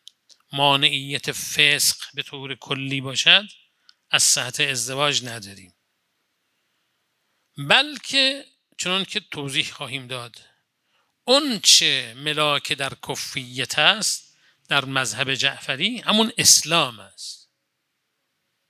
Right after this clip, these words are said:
این مطلب دوم ماست. مطلب اول اینکه آیا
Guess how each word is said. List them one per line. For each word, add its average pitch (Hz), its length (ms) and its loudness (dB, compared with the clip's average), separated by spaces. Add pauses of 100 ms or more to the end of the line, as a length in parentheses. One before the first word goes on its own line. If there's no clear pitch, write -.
(2500)
این 202 100 2
مطلب 180 280 2
دوم 139 340 0
ماست. 117 520 -8 (380)
مطلب 143 300 -4
اول 131 460 0 (960)
اینکه - 280 -6
آیا 131 480 -2